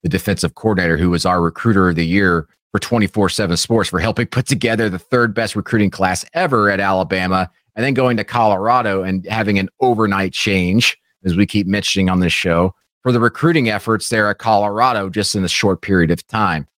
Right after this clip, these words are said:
But Sean Lewis brings aboard an offense that at Kent State, they called it flash fast. And again, an air raid type system.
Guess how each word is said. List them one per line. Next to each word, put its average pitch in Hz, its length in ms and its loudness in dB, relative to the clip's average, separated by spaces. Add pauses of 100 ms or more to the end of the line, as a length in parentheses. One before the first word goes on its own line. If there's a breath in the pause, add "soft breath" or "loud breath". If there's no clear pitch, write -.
(120)
But 147 340 -2
Sean 160 420 0
Lewis 117 800 0
brings 139 580 0
aboard 120 480 0
an 113 180 0
offense 101 720 0
that 92 280 -2 (220)
at 98 140 -4
Kent - 240 -2
State, 113 320 -2
they 92 100 -4
called 107 260 2
it 104 120 0
flash 104 520 -2
fast. 107 600 -4 (360)
And 139 460 -4 (320)
again, 113 720 -2 (300)
an 117 160 -4
air 113 260 0
raid 123 300 0
type 127 260 -4
system. 98 640 0